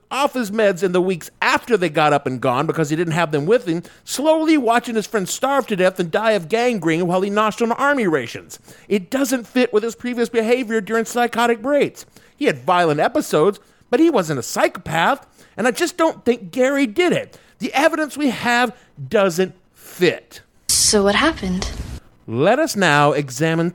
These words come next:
Speaker 1: three theories and see where they take us. Theory number one. The woman with the baby in the red pickup truck.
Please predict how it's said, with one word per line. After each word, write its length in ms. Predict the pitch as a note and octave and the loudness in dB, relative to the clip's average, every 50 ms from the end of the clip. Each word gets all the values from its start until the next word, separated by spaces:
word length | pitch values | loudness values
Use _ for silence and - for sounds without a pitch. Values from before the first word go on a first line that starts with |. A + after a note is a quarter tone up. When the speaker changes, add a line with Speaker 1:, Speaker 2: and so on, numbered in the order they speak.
| _ _ - | _ _ -8
Speaker 1:
three 260 | - A3 B3+ C4+ C4+ | -4 0 0 0 0
theories 640 | - - F#3+ E3+ D3 C3 B2 A#2 A#2 A#2+ A#2 - - _ _ _ _ _ _ - | -2 -2 0 0 2 2 2 0 -2 -2 -4 -6 -10 _ _ _ _ _ _ -4
and 180 | D#3 D#3 E3 | -4 -4 -4
see 640 | - - - - C4 - G#3+ D3 A#2 A2 G#2+ G#2 - _ _ _ _ _ _ _ _ _ _ | -4 -8 -6 -2 0 0 2 2 0 0 -4 -6 -8 _ _ _ _ _ _ _ _ _ _
where 240 | E3+ F3+ G#3 G3+ G#3+ | -4 0 0 0 0
they 380 | F#3 E3 E3+ G#3 A3 G#3+ G3+ F#3 | 0 -2 0 0 2 2 0 -2
take 420 | - - - G#2+ F2+ E2 - - | -4 -8 -10 -10 -10 -12 -12 -16
us. 560 | - - - - - - - - - - - _ _ _ _ _ _ | -16 -16 -16 -16 -16 -16 -16 -18 -20 -20 -20 _ _ _ _ _ _
Theory 400 | - - - D3 C#3+ C#3+ C#3 C3+ | -14 -6 -2 0 2 2 2 2
number 240 | C#3+ C#3+ D3 D3+ | 0 0 2 2
one. 520 | D#3 D#3+ E3 D#3 C3+ A#2+ G#2 F2+ E2+ E2 D2+ - _ _ _ _ _ _ _ _ _ _ _ _ _ _ _ _ - | 2 4 2 2 2 -2 -4 -8 -12 -14 -18 -20 _ _ _ _ _ _ _ _ _ _ _ _ _ _ _ _ 0
The 120 | F3+ F3 | 0 2
woman 440 | E3 E3+ G3 G#3+ B3 C#4+ C#4+ C#4+ C4 | 4 4 4 4 2 0 -2 -2 -4
with 140 | A#3 A#3+ - | -4 -2 -2
the 80 | A#3 | -2
baby 460 | F#3 E3+ D#3 B2 A#2 G#2 G2+ A#2 A2+ A#2 | 0 0 0 0 0 0 -2 -2 -2 0
in 100 | A#2+ C3 | 0 0
the 80 | B2+ | 0
red 320 | A#2 A#2 A2+ G#2+ - - - | 0 0 0 -2 -4 -6 -10
pickup 320 | A#2 - - F#2 - - | -10 -10 -10 -12 -12 -12
truck. 380 | - - F#2 - - - - | -10 -8 -8 -8 -10 -16 -20